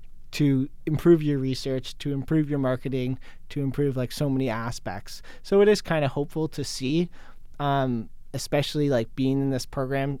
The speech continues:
seeing a lot of these, like, large organizations who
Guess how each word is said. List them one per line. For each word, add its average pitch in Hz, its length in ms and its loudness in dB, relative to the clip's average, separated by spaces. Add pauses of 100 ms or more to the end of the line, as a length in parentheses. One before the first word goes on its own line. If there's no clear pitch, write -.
seeing 151 440 -4
a 127 80 -8
lot 139 480 2
of 151 120 2
these, 143 300 -2
like, 135 260 -4
large 135 300 -2
organizations 135 920 -2 (320)
who 135 420 2